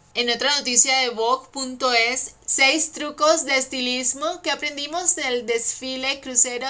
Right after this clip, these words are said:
dos mil veintiuno de Prada. La última colección en solitario de Miuccia Prada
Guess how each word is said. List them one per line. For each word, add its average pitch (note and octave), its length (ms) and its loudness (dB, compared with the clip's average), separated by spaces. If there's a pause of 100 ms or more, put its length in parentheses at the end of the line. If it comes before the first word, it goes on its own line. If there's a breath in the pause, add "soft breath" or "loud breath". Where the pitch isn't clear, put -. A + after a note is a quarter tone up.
dos A#3 260 -2
mil B3+ 160 -10
veintiuno C4+ 640 -8 (140)
de G#3 220 -6
Prada. D3 540 -4 (300)
La A#3 100 2
última E4 340 -2
colección B3+ 680 2
en D4 100 0
solitario A#3+ 560 0
de A#3+ 160 -2
Miuccia A#3 640 -2
Prada A#3+ 500 -2